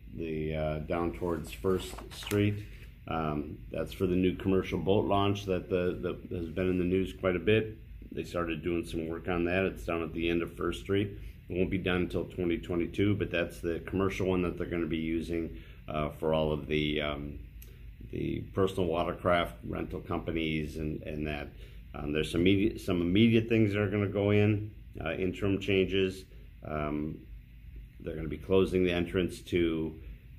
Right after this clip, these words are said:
the community park, or to the, uh, Chamber of Commerce.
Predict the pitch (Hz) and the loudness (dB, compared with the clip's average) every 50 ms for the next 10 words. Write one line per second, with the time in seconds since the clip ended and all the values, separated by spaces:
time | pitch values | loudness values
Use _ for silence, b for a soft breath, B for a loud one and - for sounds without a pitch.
0 | - - - - - 78 80 80 78 78 76 76 76 76 76 73 76 - - - | -16 -14 -12 -12 -8 -6 -4 -2 0 0 0 0 0 -2 -4 -4 -6 -10 -14 -18
1 | - - - 104 104 98 92 87 82 - - 104 107 117 120 120 - - - - | -16 -4 2 4 4 6 6 4 2 2 4 4 6 6 4 0 -4 -12 -16 -16
2 | - - - - - - 98 95 80 78 76 - 98 90 87 76 80 80 80 78 | -18 -18 -18 -18 -12 -8 -6 -6 -6 -6 -4 -2 0 0 2 2 0 0 0 0
3 | 78 80 80 78 76 76 73 71 71 - - - - - - - - - - - | 0 0 2 0 0 0 -2 -4 -6 -8 -12 -14 -16 -16 -16 -16 -16 -16 -12 -6
4 | - - 98 95 87 80 - - 110 117 123 127 131 135 117 - - | -2 0 2 2 0 -2 -2 0 2 4 6 6 4 4 2 -2 -8